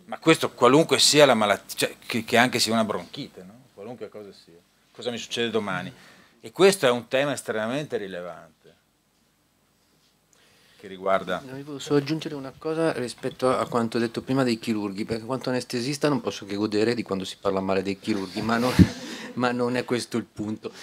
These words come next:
Speaker 2: E infatti, eh, mi sento di spezzare una lancia, anzi, mm, soprattutto volevo far, mm, presente che ci sono diversi modelli applicabili.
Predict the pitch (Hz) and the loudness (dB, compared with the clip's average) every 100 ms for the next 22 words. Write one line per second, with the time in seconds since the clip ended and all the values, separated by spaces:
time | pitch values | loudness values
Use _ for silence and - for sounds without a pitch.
0 | - - 120 113 135 120 113 - 117 110 | -16 -10 -8 -2 -2 0 -4 -2 -2 -2
1 | 107 117 113 - 120 127 117 113 113 - | -2 -4 -4 -4 -4 -4 -4 -6 -6 0
2 | 123 117 117 113 110 127 127 113 - 120 | 2 4 2 0 -2 -4 -4 -8 -8 -6
3 | 120 117 110 139 151 147 123 110 117 110 | -4 -4 -8 -6 -2 -2 0 0 2 4
4 | 107 101 - 117 - 113 110 110 113 110 | 2 0 0 0 0 0 0 2 2 2
5 | 98 - - _ _ _ _ - 127 - | -2 -8 -10 _ _ _ _ -14 -6 -2
6 | - 113 101 101 107 - 110 104 110 110 | 2 2 2 -4 -4 0 0 2 2 2
7 | 104 95 95 - - - 92 - - 95 | 0 -4 -6 -12 -16 -12 -12 -10 -4 -4
8 | 87 92 | -4 -10